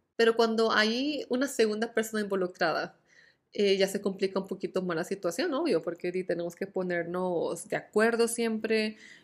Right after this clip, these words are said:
y, mm, pues, como lo que nos pasó, ¿no? O sea, eh, lo que le pasó a Luis le pasó y por eso ahorita estamos un poco así como a flote, pero, mm, pero tranquilos. O sea, ya para el dos mil veintitrés vamos a regresar con todo.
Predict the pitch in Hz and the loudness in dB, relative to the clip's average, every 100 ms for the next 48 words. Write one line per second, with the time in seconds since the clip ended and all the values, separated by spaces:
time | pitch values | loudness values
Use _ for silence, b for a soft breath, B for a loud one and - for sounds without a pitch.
0 | B _ 226 220 220 208 196 175 170 - | B _ 0 2 2 0 -2 -2 -4 -10
1 | _ _ - 302 302 - _ _ _ 277 | _ _ -2 -2 -2 -10 _ _ _ 0
2 | 294 285 277 285 285 - 262 196 165 294 | 2 2 0 -2 0 0 0 -2 -2 -6
3 | - - 185 175 170 175 175 170 165 170 | -8 -4 -2 -2 -2 0 0 0 0 0
4 | 180 175 170 - 165 185 180 196 190 185 | -2 0 -2 -2 -2 0 0 0 -4 -6
5 | - - 214 233 233 190 185 180 180 165 | -6 0 2 2 0 -2 -4 -4 -4 -4
6 | - 170 165 160 160 - 156 - 175 170 | -6 -2 -2 -4 -6 -10 -10 -8 -8 -8
7 | 170 180 185 196 220 262 262 269 285 285 | -8 -6 -4 -4 -4 -2 -2 0 -2 -2
8 | 285 285 b b b b b _ _ - | -4 -6 b b b b b _ _ 0
9 | 214 214 208 202 196 175 165 175 - _ | 2 2 2 2 0 -2 -6 -10 -16 _
10 | 196 190 196 180 185 - - - _ - | 0 0 0 -4 -4 -8 -10 -16 _ -6
11 | 180 175 165 175 180 226 226 214 202 202 | -2 0 2 0 2 2 2 2 0 0
12 | 220 214 - 180 214 - 190 180 180 190 | -2 -4 -2 0 0 -2 -2 -2 -4 -2
13 | 185 175 175 165 170 165 165 170 165 160 | 0 0 -2 -2 -4 -4 -6 -6 -8 -6
14 | - 226 277 311 | 0 2 2 0